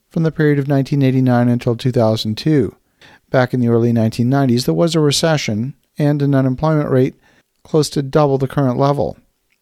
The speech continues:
It took until two thousand two for Toronto house prices to exceed what they were back in nineteen eighty-nine, which means it was a good long stretch for buyers to get into the market with prices at reduced levels. So the question is, what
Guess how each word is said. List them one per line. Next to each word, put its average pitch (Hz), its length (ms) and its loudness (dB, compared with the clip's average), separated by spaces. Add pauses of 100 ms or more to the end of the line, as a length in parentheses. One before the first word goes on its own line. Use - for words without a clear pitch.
(140)
It 147 140 -4
took 175 260 0
until 143 320 -2
two 147 160 -2
thousand 135 420 0
two 151 220 2
for 139 220 0
Toronto 131 400 0
house 147 240 0
prices 127 480 -2 (480)
to 160 160 2
exceed 160 420 0
what 127 240 0
they 131 140 0
were 123 160 2
back 120 320 0
in 123 80 2
nineteen 113 340 0
eighty-nine, 113 640 0 (520)
which - 180 -4
means 151 180 2
it 151 60 2
was 143 160 0
a 147 140 4
good 139 420 2
long 135 320 0
stretch 139 360 -2
for 143 120 -2
buyers 127 360 0
to 139 120 -4
get 131 160 0
into 127 160 0
the 127 100 0
market 127 400 0
with 139 140 -2
prices 120 560 -2
at 127 180 -2
reduced 123 380 -2
levels. 131 480 -4 (560)
So - 140 0
the 175 80 2
question 226 300 -2
is, 160 120 0
what 185 220 -2